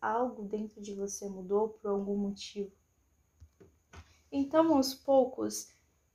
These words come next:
você começar de baixo vai ma-, matando sua ambição. Mas, claro, isso não são pra todas as pessoas, não é uma regra, não é. Nada que o livro traz são regras. Então,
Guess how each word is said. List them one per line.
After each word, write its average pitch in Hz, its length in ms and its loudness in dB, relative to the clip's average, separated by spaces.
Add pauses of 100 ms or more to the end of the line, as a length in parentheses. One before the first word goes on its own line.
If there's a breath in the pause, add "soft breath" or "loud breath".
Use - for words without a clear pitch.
(300)
você 226 720 -4 (380)
começar 233 420 -10
de 220 100 -2
baixo 214 480 -6
vai 240 180 2
ma-, 285 360 -2
matando 247 600 -4
sua 254 200 -10
ambição. 220 560 -6
Mas, 208 260 -8
claro, 214 500 -4
isso 202 240 -12
não 208 160 -6
são 247 240 -10
pra 240 140 -6
todas 226 300 -2
as 214 120 -16
pessoas, 220 680 -4
não 220 360 0
é 233 100 -2
uma 240 160 -4
regra, 208 560 -10 (880 soft breath)
não 233 320 -4
é. 214 280 -6 (520)
Nada 277 520 0
que 269 160 -18
o 254 40 -8
livro 226 280 -8
traz 208 400 -6
são 214 180 -14
regras. 190 580 -10
Então, 196 640 -8